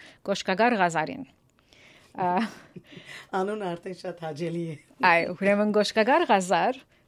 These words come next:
Speaker 1: ա, ինչպես անունը գսե, արհեստավոր մնե, ա,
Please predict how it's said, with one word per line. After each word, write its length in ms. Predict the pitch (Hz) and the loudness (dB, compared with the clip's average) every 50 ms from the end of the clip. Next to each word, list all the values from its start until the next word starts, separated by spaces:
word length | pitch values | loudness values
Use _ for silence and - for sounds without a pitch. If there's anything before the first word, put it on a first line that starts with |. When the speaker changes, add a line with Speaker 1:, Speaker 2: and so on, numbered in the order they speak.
| _ - | _ -6
Speaker 1:
ա, 140 | - 180 175 175 170 170 - - | -2 0 0 0 0 0 -2 -6
ինչպես 400 | - - 196 190 - 202 202 - | -10 -10 -10 -6 -2 -2 -2 0
անունը 340 | - 190 190 202 214 220 220 | -2 -2 -2 0 0 -2 -2
գսե, 340 | - 214 - - - 175 175 196 208 - | -2 -4 -6 -4 -2 0 0 0 0 -2
արհեստավոր 720 | - 180 180 202 202 185 - - 190 180 185 196 196 185 | -2 -2 -2 -2 -4 -4 -2 0 -2 0 2 0 0 0
մնե, 240 | 175 160 156 160 175 233 233 - _ _ _ - - - - | -2 -6 -8 -8 -8 -8 -10 -14 _ _ _ -20 -20 -20 -20
ա, 200 | _ 262 - 175 | _ -6 -4 -2